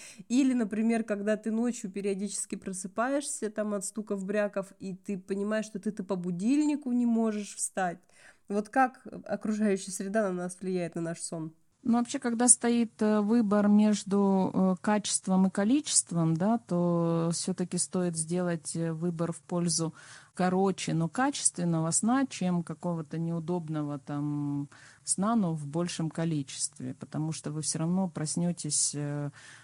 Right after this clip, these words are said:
Speaker 2: не, ну, вы не выспитесь, вы не отдохнете, это будет не освежающий сон, вы будете чувствовать разбитость, усталость, э, и все прочее. Э, соответственно, условия, в которых мы проводим вот эту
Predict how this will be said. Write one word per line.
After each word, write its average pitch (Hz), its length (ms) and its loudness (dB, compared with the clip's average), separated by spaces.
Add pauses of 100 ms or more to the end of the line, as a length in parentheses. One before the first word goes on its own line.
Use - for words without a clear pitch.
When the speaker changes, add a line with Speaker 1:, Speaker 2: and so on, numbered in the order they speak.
(120)
Speaker 2:
не, 165 300 2
ну, 135 560 -2 (120)
вы 151 200 -4
не 156 160 0
выспитесь, 254 760 2
вы 160 140 -2
не 156 140 2
отдохнете, 185 760 0
это 165 180 -4
будет 156 240 -6
не 170 120 0
освежающий 165 720 2
сон, 247 340 4
вы 165 100 -4
будете 156 340 -6
чувствовать - 500 -6
разбитость, 165 680 -4
усталость, 175 800 -2
э, 151 520 -4
и - 20 -10
все 147 200 -10
прочее. 139 560 -10 (560)
Э, 160 200 -2
соответственно, 180 1120 2
условия, 240 500 4
в - 80 -6
которых 196 520 0
мы 170 140 2
проводим 170 580 2
вот 151 180 -6
эту 147 260 -4